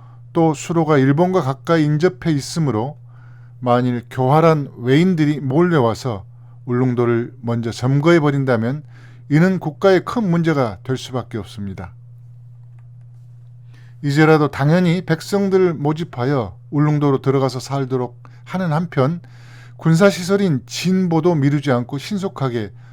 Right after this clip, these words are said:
설치해야 합니다. 또한 손죽도는, 독도는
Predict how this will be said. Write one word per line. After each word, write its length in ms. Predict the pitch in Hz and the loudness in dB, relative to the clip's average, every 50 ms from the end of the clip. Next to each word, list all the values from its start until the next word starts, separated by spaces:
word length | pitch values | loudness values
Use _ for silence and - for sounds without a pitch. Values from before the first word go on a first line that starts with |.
| - - - | -20 -20 -20
설치해야 640 | - - - 165 151 135 - - - 139 131 123 | -18 -10 -8 -6 -6 -6 -8 -6 -4 -2 0 0
합니다. 400 | 120 113 113 107 101 110 101 92 - - - - - - - - - - - - - | 0 -2 -4 -6 -8 -10 -12 -12 -14 -18 -20 -20 -20 -20 -20 -20 -20 -20 -20 -16 -6
또한 340 | - 165 160 160 156 151 139 | 0 2 2 2 2 0 -4
손죽도는, 840 | 127 - - 208 214 208 196 196 - - 202 196 180 156 110 92 - - | -8 -6 -2 -2 0 0 -2 -4 -4 0 2 2 2 2 0 -2 -6 -10
독도는 580 | - - 143 - - - 190 170 143 165 180 165 | -10 -10 -10 -4 0 2 2 2 2 0 -2 -6